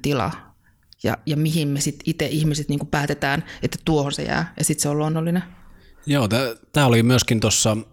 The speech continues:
Speaker 2: ää, Susan Wielanderin artikkelissa, jossa puhutaan näistä maatiaisista. Eli tää maatiaiset monimuotoisuuden supersankareita, niin, ää, siinä esimerkiksi viitataan nimenomaan juuri tähän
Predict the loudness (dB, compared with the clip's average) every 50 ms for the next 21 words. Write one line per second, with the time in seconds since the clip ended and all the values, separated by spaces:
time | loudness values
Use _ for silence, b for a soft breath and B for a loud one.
0 | _ _ _ _ -4 0 0 2 2 2 4 4 6 6 6 6 6 6 6 6
1 | 4 4 2 0 0 -2 -2 -6 -10 -6 _ -2 -2 -2 -4 -4 -4 -2 -2 -2
2 | -2 -2 -4 -4 -2 -2 -2 0 0 0 0 0 0 0 2 2 2 2 2 0
3 | -2 -2 -2 -4 -2 -4 -2 -2 -2 -4 B B B B B B B B _ B
4 | B B B B B B B B B B -10 -6 -4 -2 -2 -2 -2 -4 -4 0
5 | 2 4 4 4 4 2 2 2 2 0 2 2 2 4 4 4 2 0 0 0
6 | 0 0 2 2 2 0 0 -2 2 2 2 4 4 4 4 4 2 2 0 0
7 | 0 0 0 0 0 -2 -2 -2 -4 B B B B B -10 -8 -6 -6 -6 -6
8 | -8 -8 -6 -4 -4 -2 0 0 2 2 2 0 0 -2 -2 0 2 2 2 2
9 | 2 2 2 4 4 4 4 4 4 2 2 2 2 2 2 2 0 0 0 0
10 | -2